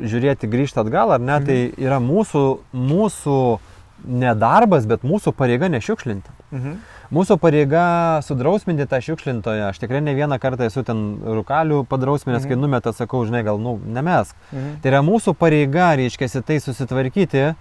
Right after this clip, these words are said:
Speaker 2: Mhm.
Speaker 1: Am, aišku, yra tos tarnybos, kurios valo ir, ir tvarko, ar ne, bet, nu, jos nesuspės pagal šiukšlintus eiti. Vien tik tais, kad, reiškiasi, va, pavyzdžiui, parke eini ir ten šiukšlės, e, žiūrėk,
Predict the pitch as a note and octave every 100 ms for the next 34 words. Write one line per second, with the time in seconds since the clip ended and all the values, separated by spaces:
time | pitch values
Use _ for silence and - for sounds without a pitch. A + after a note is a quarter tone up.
0 | - A#2+ C#3+ F3 - C3+ C3+ C3 B2+ B2+
1 | - - - - - - D3 G3 - F3
2 | F#3 F#3+ - - D#3+ G3 E3 - D#3 C#3+
3 | C3 D3+ D3 B2+ A2+ - C#3+ C3+ C#3 B2+
4 | C3 E3+ D#3 A#2+ G#2+ A#2 C#3 A#2+ B2+ D3+
5 | G3 F#3 - - - - E3 G#3+ F#3+ C#3
6 | A#2+ C4 C#4+ - E3+ D3 C3+ G3+ D#3 C3
7 | A#2+ A2+ F3 G#3+ A#2 - - A#2 E3+ D3
8 | - D3+ - A#2+ B2 C3+ - B2 B2 A2+
9 | C#3 C3+ B2 D3 F3 D3 B2 F#3 G#3+ F3
10 | C3+ E3+ - D3 - D3 B2+ B2 A#2+ A#2+
11 | - C3+ C3